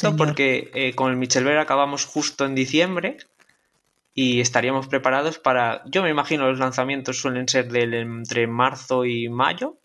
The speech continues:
Speaker 2: suele ser. Así que yo me creo que va a ser por ahí y estaremos preparadísimos.
Speaker 1: Vale. Alguien que nos haya escuchado y que quiera apuntarse a las lecturas conjuntas, mejor que vaya a tu blog o que te busque en Twitter.
Speaker 2: Que me busque en Twitter, Instagram, cualquiera de las redes sociales, que me escriba y le paso el link de invitación, encantadísimo.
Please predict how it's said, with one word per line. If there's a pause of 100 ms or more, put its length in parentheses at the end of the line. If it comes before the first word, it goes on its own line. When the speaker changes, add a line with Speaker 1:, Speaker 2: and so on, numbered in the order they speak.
(100)
Speaker 2:
suele
ser. (140)
Así
que
yo
me
creo
que
va
a
ser
por
ahí (560)
y
estaremos
preparadísimos. (640)
Speaker 1:
Vale. (280)
Alguien
que
nos
haya
escuchado
y
que
quiera
apuntarse
a
las
lecturas
conjuntas,
mejor
que
vaya
a
tu
blog
o
que
te
busque
en
Twitter.
Speaker 2:
Que
me
busque
en
Twitter,
Instagram,
cualquiera
de
las
redes
sociales,
que
me
escriba
y
le
paso
el
link
de
invitación,
encantadísimo.